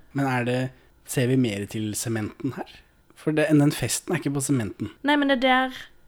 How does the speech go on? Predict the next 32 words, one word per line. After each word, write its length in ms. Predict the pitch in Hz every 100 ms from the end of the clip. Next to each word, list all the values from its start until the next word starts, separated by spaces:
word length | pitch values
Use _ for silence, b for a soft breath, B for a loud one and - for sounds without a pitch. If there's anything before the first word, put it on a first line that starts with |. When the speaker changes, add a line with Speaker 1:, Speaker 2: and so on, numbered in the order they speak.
| - _ -
Speaker 2:
den 160 | 277 285
er 80 |
ikke 160 | 262 202
på 80 | 190
Sementen, 320 | 185 180 208
det 60 | 277
er 40 |
en 60 | 302
hjemmefest. 600 | 208 175 - - - - b b _ -
Speaker 1:
Det 120 | 151
er 20 |
der 140 | 131 131
de 60 | 139
møter 320 | 143 98 101
hverandre 460 | 98 95 101 104 101
sånn 140 | 104
i 60 | 101
flashbacks. 580 | - 95 - 104 - - -
Fordi 340 | 151 151 160 B B B 156
når 140 | 175
man 140 | 180 170
leser 300 | 147 - 165
om 80 | 160
Mongoland, 440 | 147 151 170 127 - -
så 220 | - 139 - -
er 400 | 127 - 127 131
det, 80 | 123
snakker 240 | 143 139
de 80 | 143
bare 360 | 127 127 110 104
om 60 | 107
Sementen, 520 | 123 107 - 139